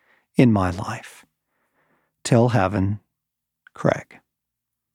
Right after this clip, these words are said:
And then, uh,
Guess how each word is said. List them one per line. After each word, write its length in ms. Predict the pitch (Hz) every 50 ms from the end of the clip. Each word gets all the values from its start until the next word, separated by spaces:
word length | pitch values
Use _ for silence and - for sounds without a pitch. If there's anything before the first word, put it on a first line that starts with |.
| _ _ _ _ _ _ _ _ _ _ _ _ _ _ _ _ _ _ _ _ _ _ _ _ _ _ _ _ _ _ _ _ _ _ _ _ _ _ _ _ _ _
And 220 | - 147 127 113 110
then, 280 | 107 101 98 101 101
uh, 280 | 104 101 101 101 98 90